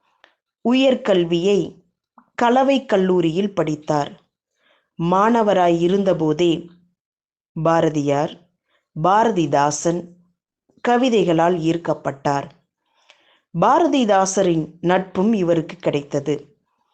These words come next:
நாள்தோறும் குயில் தோப்புக்கு சென்று பாரதிதாசனிடம் தான் எழுதிய கவிதைகளை படித்து காட்டி பாராட்டும் பெற்றார். தமிழ் ஒளி அவர்கள்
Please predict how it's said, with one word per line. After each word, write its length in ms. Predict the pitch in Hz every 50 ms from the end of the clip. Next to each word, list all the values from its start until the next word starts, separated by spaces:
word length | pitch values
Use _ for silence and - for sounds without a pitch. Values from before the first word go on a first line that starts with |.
| _ _ _ _ _ _ _
நாள்தோறும் 800 | 175 175 180 190 202 226 254 277 254 254 262 254 254 262 277 269 254
குயில் 360 | 226 214 214 226 240 233 220
தோப்புக்கு 460 | - 202 190 190 - 175 165 - 170 156
சென்று 420 | - 175 165 156 156 180 190 170 139 - - - _ _ _ _ _ _ _ _ _ _ - 165
பாரதிதாசனிடம் 1200 | 160 175 196 233 262 285 254 269 254 208 175 180 175 180 175 180 180 170 165 160 180 190 170 151 147 151 - _ _ _ _ _ _ _ _ _ _ _ _ _ _ -
தான் 260 | 240 233 233 226 220 214 202 190
எழுதிய 460 | 196 208 240 277 302 240 269 240 220 202
கவிதைகளை 560 | 202 202 185 180 208 202 208 196 190 180 170 165
படித்து 440 | 170 180 170 175 220 214 - - 196 196
காட்டி 460 | - 180 170 160 160 - - 208 190 165 165 - - _ _ _ _ _ _ _ _ -
பாராட்டும் 580 | 180 170 180 185 175 160 165 - 170 170 190 185
பெற்றார். 500 | 160 147 143 - - 160 147 143 135 - _ _ _ _ _ _ _ _ _ _ _ _ _ _ _ _ -
தமிழ் 280 | 226 240 277 330 339 311
ஒளி 280 | 277 233 214 196 196 - - - _ _ _ _ -
அவர்கள் 440 | 160 170 175 190 190 196 214 196 160